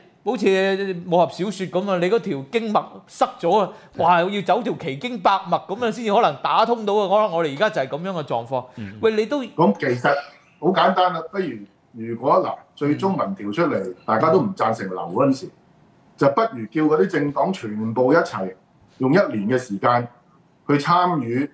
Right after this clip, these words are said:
Speaker 3: 你唔好叫佢拉撒路乜都好啦，
Speaker 1: 係啊。
Speaker 3: 總之就係去重新 reconnect 香港人，
Speaker 1: 嗯。
Speaker 3: 然後用一套嘅方法去將呢啲意見由下而上，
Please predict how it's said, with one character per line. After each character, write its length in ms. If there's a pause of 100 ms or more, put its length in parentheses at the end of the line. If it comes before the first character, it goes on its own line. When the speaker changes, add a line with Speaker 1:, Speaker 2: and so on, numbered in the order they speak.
(220)
Speaker 3:
你 120
唔 100
好 120
叫 120
佢 140
拉 180
撒 160
路 160
乜 180
都 120
好 140
啦， 80
Speaker 1:
係 160
啊。 40
Speaker 3:
總 100
之 120
就 80
係 240 (420)
去 100
重 220
新 120 (300)
reconnect 580 (1040)
香 120
港 140
人， 100 (320)
Speaker 1:
嗯。 240 (560)
Speaker 3:
然 240 (100)
後 280 (100)
用 140
一 40
套 300
嘅 200
方 220
法 200 (960)
去 280 (540)
將 300
呢 120
啲 180
意 160
見 200
由 200
下 120 (120)
而 140
上， 260